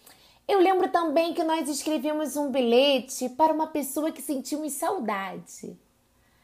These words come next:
E hoje vamos escrever um bilhete para a pessoa que você quiser, carioquinha. Você escolhe o seu destinatário.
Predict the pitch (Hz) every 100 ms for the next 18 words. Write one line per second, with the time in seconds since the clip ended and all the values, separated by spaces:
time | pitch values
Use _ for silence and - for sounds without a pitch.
0 | _ _ _ 571 539 392 262 262 233 269
1 | 294 302 339 - _ _ _ 302 381 427
2 | 392 285 285 - 254 214 240 247 220 196
3 | 202 214 208 - - 214 - _ _ -
4 | 359 370 359 - 359 349 381 - 415 453
5 | 415 - 359 359 415 370 220 190 214 214
6 | 226 277 262 233 - - _ 202 240 240
7 | 277 311 320 - - 277 285 311 320 -
8 | 294 285 311 302 302 320 247 165 - 190